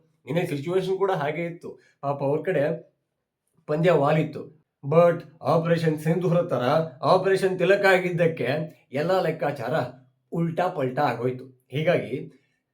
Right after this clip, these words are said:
ಪಾಕಿಸ್ತಾನ ಹೇಳಬೇಕಿದ್ದ ಮಾತನ್ನ ಬಿ ಕೆ ಹರಿಪ್ರಸಾದ್ ಅವರು ಉದುರಿಸಿದ್ದಾರೆ.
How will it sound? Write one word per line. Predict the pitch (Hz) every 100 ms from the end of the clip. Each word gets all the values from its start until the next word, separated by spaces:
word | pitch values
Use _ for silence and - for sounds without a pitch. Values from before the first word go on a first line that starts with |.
| -
ಪಾಕಿಸ್ತಾನ | 170 180 196 180 202 196
ಹೇಳಬೇಕಿದ್ದ | 151 165 165 160 147 135
ಮಾತನ್ನ | 160 139 127 127 113 139 - 120
ಬಿ | 160
ಕೆ | - 202
ಹರಿಪ್ರಸಾದ್ | 143 160 - 160 147 127
ಅವರು | 113 139
ಉದುರಿಸಿದ್ದಾರೆ. | 147 127 123 - 117 120 107 - _